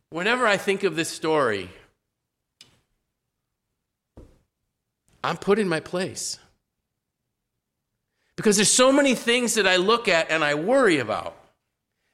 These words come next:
There's so many projects that I look at and I wonder, "How is this gonna ever happen?" <clears throat> There's, there's neighborhoods of lost and dying people.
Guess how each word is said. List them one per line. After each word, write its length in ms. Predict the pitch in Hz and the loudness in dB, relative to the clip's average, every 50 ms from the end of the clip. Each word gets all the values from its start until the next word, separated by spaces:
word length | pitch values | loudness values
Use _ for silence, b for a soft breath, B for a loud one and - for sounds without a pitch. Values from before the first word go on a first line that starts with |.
| _ _ - | _ _ -4
There's 180 | - 294 302 | -2 -2 -2
so 260 | - - - 240 247 | -2 0 0 2 2
many 200 | 262 254 254 247 | 2 0 0 -2
projects 640 | 220 - - 220 220 233 262 247 - 208 180 - - | -4 -4 -2 0 2 2 2 2 0 0 -2 -2 -2
that 120 | - 180 180 | 0 2 2
I 60 | 180 | 4
look 260 | 180 208 247 254 254 | 4 4 2 2 2
at 40 | 208 | 0
and 100 | 180 170 | -2 0
I 60 | 170 | -2
wonder, 240 | 175 185 175 165 B B B B | 0 0 0 -2 B B B B
"How 320 | - - 240 269 294 311 | -2 0 2 2 4 2
is 140 | 262 220 175 | 2 2 0
this 180 | 214 247 220 - | -2 -4 -4 -4
gonna 180 | - 220 208 | -4 -4 -2
ever 240 | 196 202 202 180 190 | -2 -2 0 0 -2
happen?" 460 | 165 143 165 160 160 147 - 101 82 B B B B B B B - | -2 -2 -2 -2 -2 -2 -4 -8 -16 B B B B B B B -6
<clears throat> 840 | - - - - - - - - - - - 101 - - - _ _ - | -6 -6 -6 -6 -8 -10 -10 -12 -12 -12 -14 -16 -20 -20 -20 _ _ -4
There's, 360 | 170 202 196 175 - - - - - _ _ _ _ _ _ _ _ _ _ _ _ _ _ _ _ _ _ _ _ _ - _ _ _ - - - | -2 -2 -2 -2 -4 -8 -14 -18 -20 _ _ _ _ _ _ _ _ _ _ _ _ _ _ _ _ _ _ _ _ _ -20 _ _ _ -20 -14 -6
there's 240 | - 190 196 143 160 | -4 -2 -2 -2 -2
neighborhoods 840 | 185 202 220 233 214 208 170 143 147 131 113 - - - - - - - _ _ _ _ _ _ _ _ _ _ _ _ _ _ _ _ _ _ _ _ _ _ _ _ _ _ _ | -2 -2 -2 0 0 0 0 0 -2 -6 -6 -8 -10 -12 -12 -12 -12 -14 _ _ _ _ _ _ _ _ _ _ _ _ _ _ _ _ _ _ _ _ _ _ _ _ _ _ _
of 140 | - 170 151 | -6 -6 -4
lost 460 | 185 185 220 233 240 226 220 - - | -2 0 2 2 2 2 0 0 0
and 120 | 220 208 196 | 0 2 2
dying 320 | 214 208 208 202 196 196 | 2 2 2 2 0 -2
people. 520 | - - 202 202 190 - - 135 107 90 | -4 -6 -8 -10 -10 -8 -8 -10 -10 -10